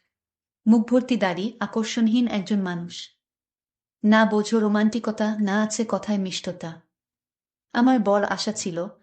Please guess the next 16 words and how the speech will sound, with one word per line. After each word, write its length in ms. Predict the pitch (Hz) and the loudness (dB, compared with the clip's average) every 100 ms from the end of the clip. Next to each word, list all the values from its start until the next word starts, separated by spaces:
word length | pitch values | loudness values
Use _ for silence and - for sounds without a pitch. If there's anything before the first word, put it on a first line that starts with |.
| _ - | _ -4
কোনো 180 | 226 226 | 2 2
হ্যান্ডসাম 600 | 208 208 220 - 254 240 | 2 0 0 0 -2 0
আমার 260 | 196 196 180 | -4 -4 -4
জীবনে 320 | 185 180 175 | -6 -4 -6
আসবে। 380 | 165 160 - 165 _ _ _ _ _ _ _ _ _ | -6 -10 -14 -18 _ _ _ _ _ _ _ _ _
কিন্তু 280 | 262 254 262 | 4 6 6
তখন 320 | 233 214 247 | 0 0 2
লজ্জায় 420 | 220 202 202 202 | 2 2 0 -4
মাথা 300 | 190 180 208 | -4 -6 -2
নুয়ে 240 | 202 196 196 | -2 -2 -4
যায় 300 | 180 175 208 | -4 -4 -4
যখন 320 | 196 180 214 | -6 -2 -2
আমার 200 | 202 190 | -2 -4
বান্ধবীরা 560 | 175 185 185 214 214 220 | -2 -2 -2 0 0 0
আমাকে 360 | 190 185 190 180 | -2 -6 -6 -4
বলে, 300 | 180 180 | -2 -4